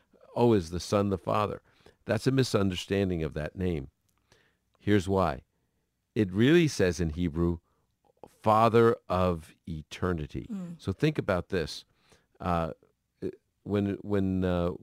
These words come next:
Speaker 1: when we say that George Washington is the father of our country, what does it mean? He was the one that helped establish
Speaker 2: Founder. Founder,
Speaker 1: the founder
Speaker 2: father,
Speaker 1: of
Speaker 2: yeah.
Speaker 1: our country. That's what it means, right? And, uh,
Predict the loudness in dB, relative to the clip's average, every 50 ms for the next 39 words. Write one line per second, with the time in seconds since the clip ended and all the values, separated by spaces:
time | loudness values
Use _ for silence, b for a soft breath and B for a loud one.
0 | -18 _ -6 -4 -2 -2 0 -2 -4 -4 -6 -4 -2 -2 -2 0 -2 -4 -4 -2
1 | -2 -2 -2 -2 -4 -4 -4 -4 -4 -4 -6 -10 -10 -8 -8 -8 -8 -8 -10 -12
2 | -14 -14 -6 -2 0 2 2 2 2 2 0 0 -2 -2 -4 -6 -8 -8 -8 -10
3 | -10 -10 -12 -16 -18 -18 _ _ -8 -6 -6 -4 -6 -8 -8 -8 -6 -8 -8 -8
4 | -12 -16 _ _ _ _ _ b b b b b b b b b b -4 -2 0
5 | 2 2 2 0 0 -2 -4 -2 -2 -2 0 -2 -2 -2 -2 -2 -2 -4 -4 _
6 | -12 -12 -10 -12 -10 -6 -2 0 0 2 0 0 -2 -6 -8 -10 -12 -14 -16 -16
7 | -18 _ _ -12 -10 -8 -8 -8 -8 -10 -14 -16 _ _ _ _ _ _ _ _
8 | _ -12 -10 -8 -6 -6 -6 -4 -2 0 2 2 2 2 2 0 -2 -2 -4 -6
9 | -8 -8 -8 -8 -10 -10 -10 -12 -10 -6 -4 -4 -4 -2 -4 -4 -4 -6 -8 -12
10 | -12 -14 -14 -10 -6 -4 -2 -2 -4 -4 _ _ _ b b b b b b b
11 | b b b b _ _ _ _ _ _ -6 -4 -4 -2 -2 -4 -4 -2 -2 -4
12 | -4